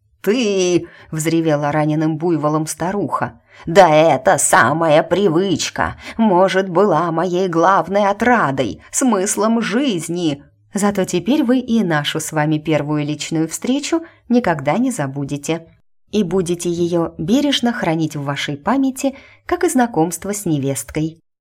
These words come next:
«Будь уверена, я не только эту встречу, я тебя, мерзавка, всю целиком никогда не забуду». Никогда не думала, что обещание в духе «я буду тебя помнить» может звучать столь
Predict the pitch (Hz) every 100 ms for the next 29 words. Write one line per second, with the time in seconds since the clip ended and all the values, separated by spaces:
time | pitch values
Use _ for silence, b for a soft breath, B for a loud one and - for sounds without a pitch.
0 | _ _ _ _ 202 151 127 - 175 170
1 | 131 131 135 160 139 117 117 B - 185
2 | 156 170 165 135 143 151 156 117 147 135
3 | - 165 135 107 - - - _ 180 143
4 | 127 160 143 127 143 156 139 120 - -
5 | 117 B - - - 202 127 - 165 143
6 | 143 151 127 143 - 190 160 143 - 143
7 | 147 147 120 117 160 165 139 123 120 151
8 | 127 127 151 - _ _ _ - 226 220
9 | 165 160 160 165 156 156 156 160 - 151
10 | 147 156 - 156 156 147 147 156 156 156
11 | 160 B B 185 190 156 160 151 151 151
12 | 143 143 240 285 311 - b b - 302
13 | 311 269 262 285 196 214 - - 185